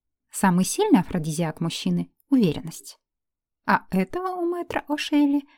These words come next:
было предостаточно. "Обнаружили что-то интересное?"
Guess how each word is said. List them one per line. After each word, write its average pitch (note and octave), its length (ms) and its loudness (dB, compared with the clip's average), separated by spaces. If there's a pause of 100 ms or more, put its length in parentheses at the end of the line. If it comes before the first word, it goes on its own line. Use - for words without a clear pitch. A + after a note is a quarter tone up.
(160)
было A#3 320 2 (100)
предостаточно. - 960 -10 (1300)
"Обнаружили F#3+ 500 6
что-то E3+ 380 -4
интересное?" D#3+ 1080 -2